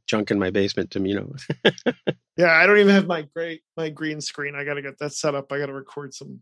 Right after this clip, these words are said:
Speaker 2: conference videos pretty soon. So.
Speaker 1: Yeah, I do have a green screen, but my basement's pretty small and it takes up a lot of room, right? So.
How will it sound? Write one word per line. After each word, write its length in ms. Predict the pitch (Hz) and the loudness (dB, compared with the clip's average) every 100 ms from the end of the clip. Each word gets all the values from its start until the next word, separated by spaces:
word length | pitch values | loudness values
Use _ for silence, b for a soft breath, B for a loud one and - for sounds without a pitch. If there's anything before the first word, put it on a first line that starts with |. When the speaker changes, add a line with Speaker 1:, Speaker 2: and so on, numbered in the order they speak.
| - | -12
Speaker 2:
conference 380 | 143 127 143 - | -12 -10 -10 -10
videos 400 | 147 143 139 - | -10 -8 -10 -12
pretty 180 | 143 | -12
soon. 380 | 139 - 135 135 135 | -12 -12 -12 -18 -20
So. 420 | - 147 131 123 _ _ | -14 -12 -12 -16 _ _
Speaker 1:
Yeah, 160 | - 113 | 4 6
I 60 | 117 | 8
do 100 | 123 | 6
have 140 | 117 | 4
a 20 | |
green 220 | 110 107 | 4 2
screen, 180 | 98 107 | 2 0
but 100 | 104 | 2
my 100 | 110 | 2
basement's 360 | 110 127 123 104 | 4 4 2 -2
pretty 220 | 110 98 | -4 -4
small 220 | - 101 | -2 -4
and 100 | 95 | -4
it 80 | - | -6
takes 120 | 113 | -6
up 100 | 98 | -8
a 20 | |
lot 180 | 104 104 | -8 -8
of 100 | 95 | -8
room, 240 | 101 98 95 | -6 -8 -10
right? 240 | 101 - | -14 -12
So. 220 | - 110 | -10 -8